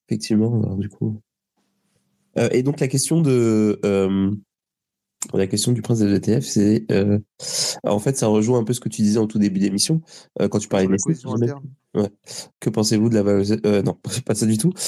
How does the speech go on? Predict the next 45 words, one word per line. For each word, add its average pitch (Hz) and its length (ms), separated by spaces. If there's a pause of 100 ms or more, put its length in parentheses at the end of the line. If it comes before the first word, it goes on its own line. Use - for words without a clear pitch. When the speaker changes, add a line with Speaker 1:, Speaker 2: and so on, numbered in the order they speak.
(200)
Speaker 1:
Euh, 101 1200
ouais, 95 140
bah, 92 80
c'est - 140
ça, 92 180
la 95 120
question 107 260
sur 110 160
la 98 100
vé-, 98 260
valorisation, 98 680
euh, 90 1000
sur - 260
les, 92 300
les - 240
conflits 127 400
internes. 123 420 (260)
Est-ce - 180
qu'il 143 120
n'y 143 80
a 139 40
pas 147 120
des 123 120
risques 147 280
de, 107 220
pour 110 200
la 107 100
co-, 120 260
sur 117 140
la 107 100
cohésion 123 600
interne, 110 500
religion, 107 560
caste, - 560
écart 107 300
de 101 80
salaire, 107 480 (100)
et 107 120
cetera ? - 400 (840)
Speaker 2:
Euh, 135 220
pour 143 280
la 139 80
religion, 139 480
écart 131 200
de, 110 80